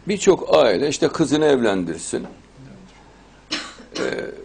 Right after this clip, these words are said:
kilo, kilo vermeye kafayı takıyor. Birçoğu sinir ilaçlarına ayakta duruyor. Allah'ı unutmuş, dini unutmuş. Dine şüpheyle bakıyor. İşte kızı evlense bile daha zengini var mıydı acaba? Aklı ona takılıyor bu sefer. Ya diyor biz doğru mu hareket ettik?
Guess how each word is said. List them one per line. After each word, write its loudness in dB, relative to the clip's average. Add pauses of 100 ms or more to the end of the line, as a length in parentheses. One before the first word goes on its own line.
(160)
kilo, 6 (240)
kilo 6
vermeye 8
kafayı 4
takıyor. 0 (1700)
Birçoğu 0
sinir 6
ilaçlarına 6
ayakta 2
duruyor. 0 (920)
Allah'ı 8
unutmuş, 2
dini 8
unutmuş. -4 (240)
Dine 8
şüpheyle 4
bakıyor. 0 (1500)
İşte -2
kızı 6
evlense 6
bile 4
daha 10
zengini 6
var 10
mıydı 8
acaba? 8
Aklı 2
ona 6
takılıyor 4
bu -6
sefer. 4
Ya 6
diyor 2
biz -10
doğru 6
mu 6
hareket 4
ettik? -6